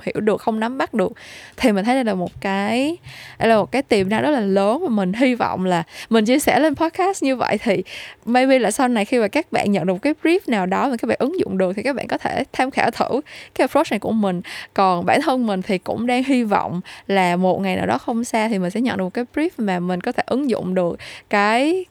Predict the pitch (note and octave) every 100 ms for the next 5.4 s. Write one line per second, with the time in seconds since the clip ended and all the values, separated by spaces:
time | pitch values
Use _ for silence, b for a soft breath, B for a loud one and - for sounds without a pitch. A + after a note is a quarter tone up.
0 | - C4+ A3+ G#3 G#3+ - F#3 - C#4 E4+
1 | A#3 A3 C4+ F4 - - C#4+ - A#3+ F#3+
2 | G#3 G3 F#3 G3+ G3 F3 F3+ B B B
3 | F3 F3 E3+ F#3 - - A#3 F#3 F3 -
4 | - G3+ F#3+ F#3+ - A#3 F3+ F3 A3 A#3+
5 | G3 A3 G#3